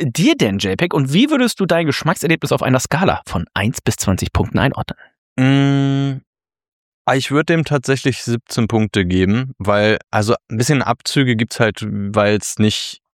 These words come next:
Speaker 2: das ist jetzt nicht krass besonders einfach, aber das soll's auch gar nicht sein, das erfüllt eigentlich alles.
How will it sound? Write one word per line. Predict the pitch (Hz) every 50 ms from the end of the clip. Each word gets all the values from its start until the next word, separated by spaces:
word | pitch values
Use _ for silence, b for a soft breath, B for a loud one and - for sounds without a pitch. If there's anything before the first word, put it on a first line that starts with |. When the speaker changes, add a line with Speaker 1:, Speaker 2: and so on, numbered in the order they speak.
| _ _ _ _ _ _ _ _ _ _ _ _ _ _
Speaker 2:
das | - - -
ist | -
jetzt | - - - -
nicht | 107 104 - - -
krass | - - 104 92 -
besonders | - - 101 87 98 98 98 98 92 87 85 - - -
einfach, | 92 87 85 - 92 82 -
aber | - 92 92 95
das | 95 85
soll's | 92 98 104 110 107 -
auch | 98 95 87 -
gar | 101 95 95
nicht | 95 87 90
sein, | 98 98 107 113 110
das | 98 95
erfüllt | 98 90 - 101 101 104 - 95
eigentlich | 87 90 90 - - 87
alles. | 87 90 87 - - -